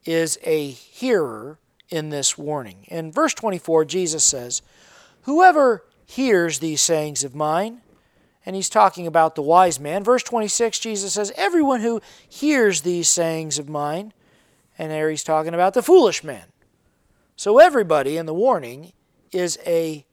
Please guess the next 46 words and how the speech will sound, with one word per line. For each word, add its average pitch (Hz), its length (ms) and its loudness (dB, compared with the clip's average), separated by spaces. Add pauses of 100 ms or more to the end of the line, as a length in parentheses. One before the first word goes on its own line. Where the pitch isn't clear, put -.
hearer 147 560 0
of 147 160 -10
God's 147 320 -2
word. 131 240 -6
This 180 160 -4
isn't 285 240 -4
talking 190 320 2
about 165 200 0
people 156 280 -8
who 143 80 -6
reject 143 380 -6
God's 127 300 -8
word. 123 220 -12 (680)
This 202 160 -2
isn't 294 240 0
talking 247 280 6
about 220 200 8
people 202 240 0
who 180 120 2
hear 190 180 2
it 185 80 -2
once 165 240 0
and 156 80 -8
walk 151 260 0
away. 135 320 -6 (300)
This 320 180 -2
is 320 80 -6
talking 254 260 6
about 208 200 4
people 190 340 -2
who 151 280 -2 (220)
hear 285 540 0
what 247 200 0
Jesus 202 420 -4
says, 196 540 -2 (800)
and 165 140 -10
for 156 100 -10
whatever 254 260 4
reaction, 214 680 2
for - 160 -2
whatever 254 220 6
reason 220 220 0
their 208 140 0
reaction 185 420 2
is, 170 180 -6
"Well, 214 320 4